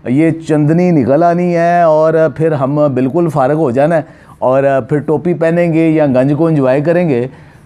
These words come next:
तो फिर किसी सियाने ने कहा कि भाई, ये जो केमिकल हम यूज़ करते हैं दुकानों के अंदर, बड़ा खूबसूरत लिखा होता है कि ये इसके लिए, ये इसके लिए,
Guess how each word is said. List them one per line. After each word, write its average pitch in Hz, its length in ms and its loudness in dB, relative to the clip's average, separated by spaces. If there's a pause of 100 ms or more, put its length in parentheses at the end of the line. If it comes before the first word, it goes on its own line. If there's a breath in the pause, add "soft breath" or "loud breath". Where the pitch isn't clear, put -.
(100)
तो 214 80 2
फिर 202 200 -2
किसी 202 280 0
सियाने 160 320 0
ने 190 120 0
कहा 170 240 2
कि 180 140 -4
भाई, 156 220 0
ये 175 180 0
जो 175 100 -2 (140)
केमिकल 185 440 0
हम 175 120 -2
यूज़ 135 280 -2
करते 165 320 -4
हैं 185 160 0
दुकानों 143 400 0
के 156 80 -4
अंदर, 170 180 -2
बड़ा 165 300 -2
खूबसूरत 160 380 -6
लिखा 156 220 -4
होता 147 260 -2
है 156 100 -2
कि 156 80 -4
ये 139 340 0
इसके 170 360 -2
लिए, 165 300 2
ये 156 240 2
इसके 156 260 0
लिए, 160 280 2